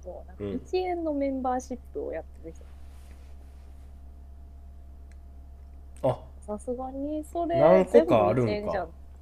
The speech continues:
Speaker 1: ないんじゃない？
Speaker 2: 何個かあるんか。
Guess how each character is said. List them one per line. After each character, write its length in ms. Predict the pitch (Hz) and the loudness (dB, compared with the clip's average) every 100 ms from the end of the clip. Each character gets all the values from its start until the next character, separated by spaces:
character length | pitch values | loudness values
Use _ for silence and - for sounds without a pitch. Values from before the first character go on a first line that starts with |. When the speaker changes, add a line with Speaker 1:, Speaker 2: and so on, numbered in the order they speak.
| - - - | -16 -16 -10
Speaker 1:
な 80 | 190 | -6
い 340 | 208 202 208 | -4 -2 -4
ん 120 | 196 | -6
じ 80 | - | -12
ゃ 140 | - - | -14 -8
な 100 | 185 | -6
い？ 100 | 208 | -2
Speaker 2:
何 300 | 113 139 156 | 2 2 2
個 180 | - 180 | 0 0
か 160 | 104 | 2
あ 60 | 95 | 0
る 80 | 92 | -2
ん 100 | 90 | -4
か。 240 | 76 | -6